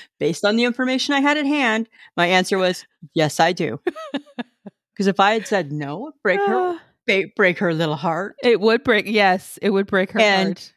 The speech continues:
Speaker 2: Yes.
Speaker 1: Right? And, and it would break my heart to do that to her. So of course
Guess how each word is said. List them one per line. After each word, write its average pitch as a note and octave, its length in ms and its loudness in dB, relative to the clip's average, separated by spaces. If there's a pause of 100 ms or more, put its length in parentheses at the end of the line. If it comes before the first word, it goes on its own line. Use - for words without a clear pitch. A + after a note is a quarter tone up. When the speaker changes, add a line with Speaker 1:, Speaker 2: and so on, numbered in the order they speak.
Speaker 2:
Yes. E3 300 -4
Speaker 1:
Right? G3 260 -2
And, G3+ 240 0
and G3+ 200 2
it G#3 40 4
would G#3 160 2
break G3+ 220 2
my G#3+ 160 2
heart G#3 300 -2
to F3+ 120 -2
do G#3 240 -4
that E3 240 2
to E3+ 120 0
her. - 220 -6
So F#3 240 0
of F3+ 140 -6
course E4+ 420 -2